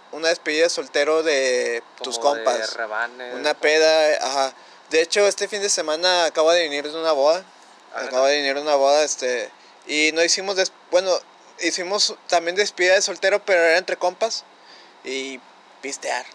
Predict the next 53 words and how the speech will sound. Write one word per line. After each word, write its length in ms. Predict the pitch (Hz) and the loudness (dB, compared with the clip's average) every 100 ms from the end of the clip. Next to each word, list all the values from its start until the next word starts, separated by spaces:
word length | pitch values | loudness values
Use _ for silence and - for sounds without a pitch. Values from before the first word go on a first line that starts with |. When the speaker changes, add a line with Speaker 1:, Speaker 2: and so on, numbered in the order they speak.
| 131 | -8
Speaker 1:
nada 220 | 127 127 | -6 -6
Speaker 2:
Y 40 | |
es 80 | 123 | -8
Speaker 1:
más. 60 | 120 | -8
Speaker 2:
que, 200 | 175 - | -10 -12
mm, 320 | 143 131 - | -16 -20 -18
decir 260 | 127 - 135 | -18 -14 -12
despedida 320 | 160 - 160 | -12 -8 -8
de 100 | 160 | -6
soltero 220 | 160 165 | -8 -8
es 60 | 165 | -6
más 160 | 165 - | -8 -10
como 180 | 175 | -10
una 100 | 180 | -10
etiqueta 400 | 180 160 - 135 170 | -10 -10 -8 -8 -6
que 80 | |
le 80 | 160 | -8
pones 340 | - 139 156 165 | -8 -8 -8 -6
a 40 | |
la 80 | 151 | -8
reunión, 300 | 131 120 117 | -8 -6 -2
Speaker 1:
Ajá. 280 | 131 175 160 | 2 2 0
Speaker 2:
porque 300 | 156 131 135 | -8 -12 -10
en 80 | 123 | -10
sí 100 | - | -12
es 80 | 131 | -10
una 140 | 160 165 | -8 -6
reunión, 480 | 151 135 123 131 143 147 - - - - - - | -8 -10 -10 -10 -12 -18 -20 -20 -20 -20 -20 -2
Speaker 1:
Con 180 | - 175 | 2 2
Speaker 2:
es 60 | 165 | 2
Speaker 1:
un 60 | |
Speaker 2:
una 100 | 170 | 0
peda. 140 | - 196 | 2 2
Speaker 1:
significado, 680 | 202 190 156 180 214 202 185 | 0 0 2 4 6 6 4
es 120 | 226 | 0
una 140 | 226 | -2
Speaker 2:
Ajá. 100 | 233 | 0
Speaker 1:
peda 220 | 208 220 | 2 2
con 180 | 233 175 | 2 -4
algún 240 | 135 135 139 | -6 -8 -10
significado, 680 | 170 170 156 - 175 180 | -10 -10 -10 0 2 2
y 100 | 156 | 0
este 200 | 123 - | -2 -4
es 60 | 156 | -8
Speaker 2:
Ajá. 80 | 160 | -6
Speaker 1:
el 60 | |
significado 680 | 151 151 135 123 120 123 127 | -6 -8 -10 -10 -4 -2 -2
de, 200 | 131 120 - | -4 -6 -8
pues, 260 | 120 - - | -8 -8 -4
que 200 | 127 120 | -4 -2
es 260 | 117 - - - | -6 -8 -14 -14
tu 80 | 151 | -6
despedida 760 | 143 131 123 123 123 131 127 | -6 -6 -10 -10 -6 -4 -4